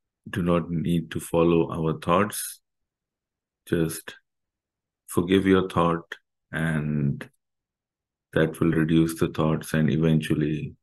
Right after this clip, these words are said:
your thoughts will stop. So just forgive your thought.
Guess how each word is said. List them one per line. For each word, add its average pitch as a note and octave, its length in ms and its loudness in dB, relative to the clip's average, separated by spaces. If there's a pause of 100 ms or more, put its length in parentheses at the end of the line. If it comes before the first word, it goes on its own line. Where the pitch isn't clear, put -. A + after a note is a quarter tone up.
(960)
your E2 180 0
thoughts - 640 -4 (1000)
will D2+ 140 2
stop. - 460 -6 (1400)
So D#2+ 560 0 (1400)
just E2+ 180 -4
forgive F2 380 0
your F2+ 220 4
thought. D#2+ 400 -4